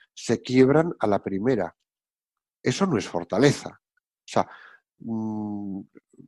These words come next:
tú habrás visto en tu tema de formación in company en muchas empresas, pues profesionales que juegan a ser los fuertes y de fortaleza tienen, vamos,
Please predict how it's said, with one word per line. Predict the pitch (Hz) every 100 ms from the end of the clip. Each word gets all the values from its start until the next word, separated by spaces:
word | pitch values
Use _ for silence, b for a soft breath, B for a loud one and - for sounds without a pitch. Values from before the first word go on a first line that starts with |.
| _ _ _ _
tú | 127
habrás | 123 127 117
visto | 143 - 120
en | 110 107
tu | - 110
tema | 120 117 120
de | 120 117
formación | 120 117 117 104 120 117
in | 117
company | 110 117 117
en | 113
muchas | 113 113 113
empresas, | 110 117 135 139 - B B B -
pues | 107 -
profesionales | - 98 95 117 117
que | 117
juegan | - 117 113 123
a |
ser | - 120
los | 98
fuertes | - 120 131 110 87 - _ _ _
y | - 113
de | 98
fortaleza | 104 98 107 110 120
tienen, | 131 139 127
vamos, | 127 117 113 110 117 113 98 -